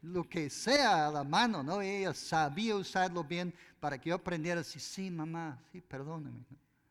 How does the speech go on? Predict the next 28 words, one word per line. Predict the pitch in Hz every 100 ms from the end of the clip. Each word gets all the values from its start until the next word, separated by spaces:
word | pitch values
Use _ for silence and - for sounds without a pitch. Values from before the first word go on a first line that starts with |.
| _ _ _ _ _ _ _ _
Y, | - 139 131
ah, | 123 117 110 113 104 _ _ _ _ _ _ _ -
pero | 165
algunos | 170 208 240 196
nunca | 185 202 220 208 190
practican | 175 160 - 175 - 190 190 180 _ _ _ _ -
la | 143 139
disciplina | 131 151 - 185 180 143 123 110 139 127 _ _ _ _ _ _ _ _ _ _ _ _ _ _ -
o | 160
no | 196
ponen | 208 196 196 202
los | 196 180 151
reglamentos | 175 175 170 170 175 165 165 160
en | 151 147
serio. | - - 196 147 123 156 - _ _ _ _ _ _ _ _ _ _ _
Le | 135
dicen, | 147 - 180
"Te | 196
dije | 190 302 285 247
que | 240 196 185 165 - - 160
regresa | 165 170 240 254 214
a | 180
casa", | 220 214 - 185
y | 151 254
no | 294 277
le | 269
hacen | 262 262 247
caso. | 254 269 - - -